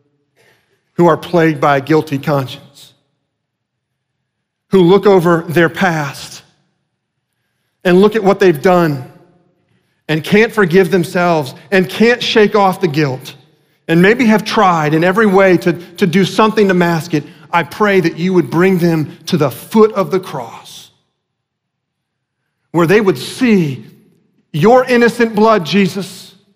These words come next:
You who knew no sin took on sin, and they would see you, Jesus, taking on their sin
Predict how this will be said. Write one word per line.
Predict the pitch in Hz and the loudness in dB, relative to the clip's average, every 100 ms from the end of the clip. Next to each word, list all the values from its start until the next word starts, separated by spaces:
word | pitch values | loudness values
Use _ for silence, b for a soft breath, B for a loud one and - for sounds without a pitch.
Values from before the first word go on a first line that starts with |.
| _ | _
You | - 226 277 | -2 2 4
who | 262 | 4
knew | 233 277 | 4 2
no | 262 269 | 4 2
sin | 247 - 247 220 | 2 0 0 0
took | - 254 | -2 -2
on | 240 240 | -2 -2
sin, | 226 240 208 | -2 -2 0
and | 202 | 0
they | |
would | 208 208 | 0 0
see | - - 285 254 214 B B | -4 -2 2 2 0 B B
you, | - 208 311 320 | -6 2 2 2
Jesus, | 196 233 220 185 185 | 0 0 2 0 -2
taking | - 190 185 185 190 | 0 0 0 -2 0
on | 240 330 320 | 2 2 0
their | 254 240 | 0 -2
sin | 196 - 139 127 131 | -4 -10 -14 -14 -16